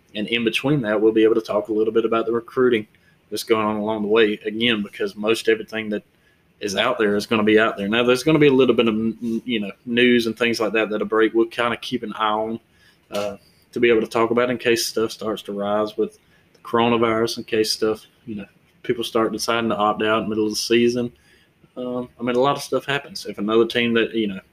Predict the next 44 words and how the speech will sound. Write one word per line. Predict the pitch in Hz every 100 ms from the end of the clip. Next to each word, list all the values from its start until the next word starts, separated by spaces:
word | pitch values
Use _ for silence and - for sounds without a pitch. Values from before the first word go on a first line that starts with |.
| _ _ _ _ _ _ _ -
say | - 104 110
Auburn | 113 127 123
has | 117 110
to | - 107 - _ - _ -
postpone | 120 117 - 120 120
the, | 113 110
the | 120 110
second | - 123 - 101
week's | 117 110 -
game | 117 131 123
and | 104
maybe | 104 107
put | 110 - 113
that | 110 107
to | - 117
the | 113
bye | 107 113
week | 127 117 110
in |
the | 107
middle | 110 110
of | 104
the |
season | 101 123 123 113
if | 107
the | -
bye | 104 110
weeks | 107 110 107 -
line | 110 107 107 107 104
up | 117 117
for | - 123 127
the | 104
Dogs | 107 104 107 113 - - - _ -
and | 123 123
for | 101
Auburn, | 104 107 110 107
and | 110 104
they | 98
do | 104
not. | 104 104 127 120 113 - _ _ _ _
Um, | - 104 101 98 - _ _ _ -
so, | - 107 107 _ _ _ _
I | 110
mean, | 104 104